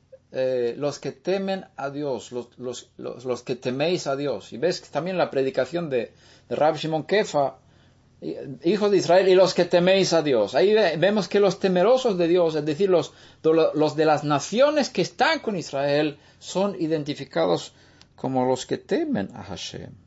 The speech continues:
No está diciendo los que aman a Dios, sino los que temen a Hashem. Tenemos que entender que en los últimos tiempos hay un ángel que va a salir, quizás ya salió,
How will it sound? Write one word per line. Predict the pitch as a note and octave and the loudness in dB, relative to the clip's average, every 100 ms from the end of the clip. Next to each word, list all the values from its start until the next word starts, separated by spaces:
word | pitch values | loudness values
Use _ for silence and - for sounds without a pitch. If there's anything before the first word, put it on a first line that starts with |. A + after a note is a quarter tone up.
| _ _ _ - | _ _ _ -6
No | E3+ | -2
está | A#3+ - | -2 2
diciendo | C4 G#3 A#3+ C4+ B3 | 2 2 -2 0 0
los | A#3 | 0
que | - A3 | 0 -2
aman | D4 C#4+ G#3 D#3 | 0 0 -2 0
a | A#2+ | -2
Dios, | A#2+ G#2+ G2+ - - - _ _ _ _ - | 0 0 -4 -8 -18 -20 _ _ _ _ -20
sino | - C3+ | -10 -2
los | C#3+ C#3 | -2 -2
que | B2+ | -8
temen | - F3+ G3+ F#3+ | -4 -4 -2 -4
a | D3 | -4
Hashem. | B2 - - - - - _ _ _ _ - - - - | -6 -8 -10 -12 -16 -20 _ _ _ _ -20 -20 -20 -4
Tenemos | - F#3+ A3+ B3+ - | 2 4 6 4 2
que | G#3+ G3+ F#3 E3+ - - - - | 4 6 6 2 -4 -14 -14 -2
entender | F3 F3+ E3 G3 G#3+ G#3 | -2 0 0 4 2 2
que | G3 | 0
en | E3+ | 2
los | D#3 | 2
últimos | G#3+ G#3+ G3+ F#3 | 0 0 0 0
tiempos | - G#3+ G#3 - C#3+ D#3+ | 0 0 0 -2 -4 0
hay | E3+ | 2
un | F3 | 4
ángel | F3 E3+ - C#3 | 2 2 0 -4
que | - C#3+ | -2 0
va | D#3 | 0
a | |
salir, | - D#3+ D#3 F3+ - _ | 0 0 2 0 -4 _
quizás | B2 - E3 | -4 0 2
ya | D3+ F3+ | 4 2
salió, | G3 G#3+ E3 C#3 | 2 4 4 4